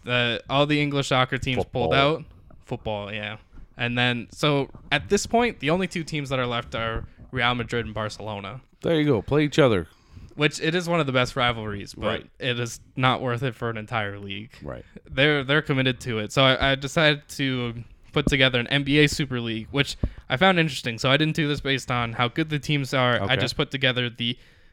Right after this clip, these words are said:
Speaker 1: top fourteen,
Speaker 2: Yep.
Speaker 1: uh, most valuable franchises.
Speaker 2: Of all time.
Speaker 1: Well, just, like, right now.
Speaker 2: Oh.
Speaker 1: Like, how they're
Speaker 2: Okay.
Speaker 1: valued right now.
Speaker 2: Ooh,
Speaker 1: Like, Forbs
Speaker 2: okay.
Speaker 1: puts together a list.
Speaker 2: Okay.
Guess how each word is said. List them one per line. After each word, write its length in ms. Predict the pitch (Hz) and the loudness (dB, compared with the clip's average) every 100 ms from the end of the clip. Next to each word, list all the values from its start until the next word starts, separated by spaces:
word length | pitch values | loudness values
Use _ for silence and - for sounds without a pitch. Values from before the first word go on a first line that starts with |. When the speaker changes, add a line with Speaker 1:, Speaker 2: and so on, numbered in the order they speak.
| - | -14
Speaker 1:
top 420 | - 156 180 - - - | 2 4 4 0 -20 -20
fourteen, 920 | - - 147 147 - 151 127 123 143 - - - | -18 -2 0 0 -4 -8 -6 -6 -8 -12 -16 -4
Speaker 2:
Yep. 200 | 104 - - - - | -4 -4 -16 -20 -8
Speaker 1:
uh, 480 | 117 117 113 110 110 - | 0 2 2 0 -4 -6
most 240 | 143 131 127 | -2 0 0
valuable 500 | 123 127 131 123 117 | 2 2 2 -4 -8
franchises. 920 | - 120 117 107 - - - - - - | -2 -4 -4 -8 -10 -14 -16 -18 -20 -10
Speaker 2:
Of 260 | 85 113 113 | -4 -2 2
all 140 | 101 | 2
time. 320 | 101 98 80 78 _ _ - - - - | 2 -4 -6 -10 _ _ -20 -20 -20 -10
Speaker 1:
Well, 100 | 117 | -6
just, 180 | 113 107 | -4 -6
like, 120 | 104 95 | -10 -12
right 180 | 98 | -14
now. 280 | - 95 127 - _ _ - | -14 -14 -14 -18 _ _ 0
Speaker 2:
Oh. 240 | 110 - _ - | 0 0 _ -6
Speaker 1:
Like, 120 | 123 | -2
how 120 | 123 123 | 2 2
they're 120 | 120 | 2
Speaker 2:
Okay. 60 | |
Speaker 1:
valued 380 | 113 117 113 110 | 2 0 -2 -6
right 180 | 110 104 | -8 -8
now. 260 | 110 104 - - - - - - - - - - - - | -8 -10 -12 -18 -20 -20 -16 -12 -2 -2 -4 -2 -2 0
Speaker 2:
Ooh, 220 | 98 - | -2 -2
Speaker 1:
Like, 160 | 185 117 | 0 -2
Forbs 320 | 78 123 120 | 2 2 2
Speaker 2:
okay. 100 | 131 | 0
Speaker 1:
puts 120 | 143 | -2
together 340 | - 110 107 101 | -2 -4 -4 -6
a 40 | |
list. 380 | 101 113 - - 95 | -8 -12 -14 -12 -6
Speaker 2:
Okay. 340 | 135 - - | -4 -4 -10